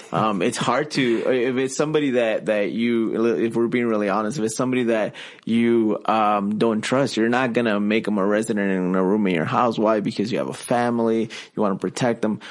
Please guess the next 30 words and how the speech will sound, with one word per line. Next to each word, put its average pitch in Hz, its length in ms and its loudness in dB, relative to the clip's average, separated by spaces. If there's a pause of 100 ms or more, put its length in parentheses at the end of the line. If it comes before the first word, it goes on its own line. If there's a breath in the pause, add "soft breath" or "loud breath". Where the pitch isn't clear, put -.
(120)
But 117 100 2
if 113 120 0
somebody 147 420 0
that 120 80 4
you 107 160 0
trust, 143 340 0
you 123 240 0
open 123 320 0
up 113 220 -2
your, 90 320 -2
all 120 200 0
your 107 200 0
doors 101 460 -2
to 85 100 -4
him. 65 260 -6 (260 loud breath)
Say, 92 500 -2 (280 loud breath)
"You 110 180 -2
can, 110 460 -2 (340)
anything 139 280 2
in 127 80 2
this 113 120 0
house 104 460 0
you 107 100 0
can 95 320 -2 (340 loud breath)
grab 113 200 0
from 107 160 -4
the 101 60 0
refrigerator. 127 800 0
You 113 140 -2
can, 123 300 -4